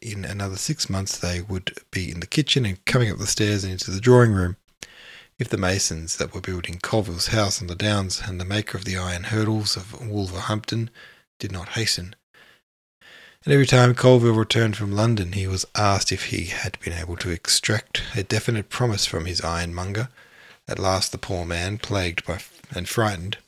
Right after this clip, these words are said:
went himself to Wolverhampton and came back joyful, saying that the main manager at the works had given him special assurances that we might look forward to the exportation of the rabbits down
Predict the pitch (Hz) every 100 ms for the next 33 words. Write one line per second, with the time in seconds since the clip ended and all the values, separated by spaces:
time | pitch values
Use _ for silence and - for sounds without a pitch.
0 | _ _ - 123 123 110 107 160 120 -
1 | - 92 92 90 90 98 110 143 147 -
2 | - - - - - 104 90 - - 139
3 | 127 - 92 - 107 101 90 92 98 98
4 | 101 101 98 - 120 120 92 98 - -
5 | - - _ _ - - 98 110 117 107
6 | - - - 101 - 123 123 113 101 113
7 | 107 104 101 - - 120 139 120 - 113
8 | 110 104 - 95 - 95 92 101 95 95
9 | 90 90 - - - _ - 113 - -
10 | 95 90 - 90 87 95 - - 98 92
11 | - 104 110 - 139 139 107 87 90 90
12 | - - - 101 107